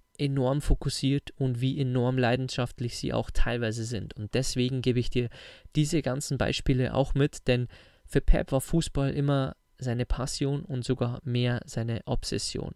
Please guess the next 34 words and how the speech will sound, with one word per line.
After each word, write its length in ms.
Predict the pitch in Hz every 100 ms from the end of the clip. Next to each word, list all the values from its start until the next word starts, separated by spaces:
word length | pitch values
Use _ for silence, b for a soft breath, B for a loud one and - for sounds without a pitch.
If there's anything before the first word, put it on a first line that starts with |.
| _
Also 240 | - 110
er 180 | 117 107
war 260 | 113 120 127 B B B B
wirklich 520 | 135 147 143 139 -
besessen 640 | - 120 123 135 135 135 -
vom 340 | - - 127 143
Fußball 580 | - - 139 - 123 131 B B B B
und 360 | - 131 127 -
er 100 | 120
hatte 360 | 127 135 127 -
eine 200 | 120 120 -
unglaubliche 800 | 147 147 143 135 120 127 123 -
Kapazität, 840 | - 117 - - 120 - 113 - -
hart 180 | 107
zu 140 | - -
arbeiten. 400 | 104 107 - -
Und 120 | 120
er 80 | 135
schreibt 380 | - 139 147 143
auch, 160 | 127
das 200 | - 120
ist 100 | -
der 80 | 123
letzte 360 | 120 127 - 135
Punkt 300 | - 123 -
hier, 220 | 120 120 B B B B
ähm, 220 | - 120
den 100 | 123
ich 80 | 123
dir 140 | -
mitgeben 760 | 127 131 - - - 123 127 127
möchte, 400 | 127 120 120 120 - _ _ - - - -
nach 160 | - 135
einem 240 | 135 131